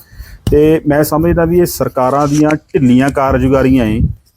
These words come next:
ਸਰਕਾਰਾਂ ਨੂੰ ਇਹਨਾਂ ਚੀਜ਼ਾਂ ਦੇ ਉੱਤੇ ਜਿਹੜੇ ਅੱਜ ਸੱਤਾ ਦੇ ਵਿੱਚ ਬੈਠੇ ਨੇ, ਸਾਡੇ ਭਰਾ ਹੀ ਨੇ ਉਹ ਵੀ, ਕਿਉਂਕਿ ਅਸੀਂ ਲੋਕੀ ਉਹਨਾਂ ਨੂੰ ਚੁਣ ਕੇ ਭੇਜਦੇ ਹਾਂ। ਤੇ ਸਾਡੇ ਸੰਬੰਧਿਤ ਜਿਹੜੇ ਐਮ ਐਲ ਏ ਸਾਹਿਬ ਨੇ, ਉਹਨਾਂ ਨੂੰ,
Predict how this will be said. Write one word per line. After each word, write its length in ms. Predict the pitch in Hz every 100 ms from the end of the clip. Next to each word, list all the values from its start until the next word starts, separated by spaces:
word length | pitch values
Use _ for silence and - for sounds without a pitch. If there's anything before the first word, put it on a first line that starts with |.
| -
ਸਰਕਾਰਾਂ 520 | - 127 131 131 147
ਨੂੰ 120 | 156
ਇਹਨਾਂ 220 | 151 180 185
ਚੀਜ਼ਾਂ 360 | 131 123 135
ਦੇ 100 | 139
ਉੱਤੇ 240 | 139 - 135
ਜਿਹੜੇ 320 | 147 160 139
ਅੱਜ 180 | 123 139 147
ਸੱਤਾ 400 | 131 127 - 131
ਦੇ 120 | 131
ਵਿੱਚ 200 | 131 131
ਬੈਠੇ 360 | 127 120 - 131
ਨੇ, 200 | 120 107 -
ਸਾਡੇ 300 | 120 117 135
ਭਰਾ 220 | 147 139
ਹੀ 120 | 110
ਨੇ 100 | 123
ਉਹ 120 | 131
ਵੀ, 120 | 147
ਕਿਉਂਕਿ 280 | 147 135 143
ਅਸੀਂ 200 | 139 156
ਲੋਕੀ 280 | 131 131 139
ਉਹਨਾਂ 120 | 139
ਨੂੰ 80 | 156
ਚੁਣ 220 | 143 127
ਕੇ 120 | 127
ਭੇਜਦੇ 440 | 123 151 143 110 107
ਹਾਂ। 60 | 104 - - - - _
ਤੇ 180 | 139 143
ਸਾਡੇ 360 | 139 131 131 147
ਸੰਬੰਧਿਤ 440 | 131 123 139 151
ਜਿਹੜੇ 240 | 139 143 139
ਐਮ 160 | 127
ਐਲ 120 | 131
ਏ 40 | 135
ਸਾਹਿਬ 300 | 135 143 147
ਨੇ, 160 | 139 - - - - - -
ਉਹਨਾਂ 300 | 135 165 160
ਨੂੰ, 240 | 151 151